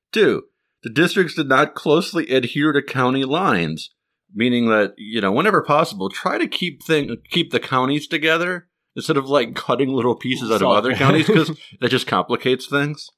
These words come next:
Speaker 1: They weren't all contiguous, which, if that means what I think it means, it means they made little islands in their maps.
Speaker 2: <laughs>
Speaker 1: Not everything was leaving a solid block.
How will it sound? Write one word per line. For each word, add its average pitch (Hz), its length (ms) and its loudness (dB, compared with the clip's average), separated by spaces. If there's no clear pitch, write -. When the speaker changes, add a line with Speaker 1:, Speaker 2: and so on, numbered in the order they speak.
Speaker 1:
They 123 160 2
weren't 147 340 2
all 117 500 2
contiguous, 107 1080 -2
which, 107 480 0
if 139 240 0
that 202 200 2
means 247 240 -4
what 147 120 0
I 123 100 2
think 262 260 -4
it 127 100 -2
means, 98 320 -2
it - 60 -18
means 165 360 -4
they 147 120 0
made 196 240 0
little 208 280 0
islands 98 840 -4
in 104 160 -4
their 98 120 0
maps. 85 460 -2
Speaker 2:
<laughs> 285 720 4
Speaker 1:
Not 156 200 4
everything 190 300 4
was 160 140 2
leaving 151 240 4
a 143 60 2
solid 135 420 2
block. 101 560 2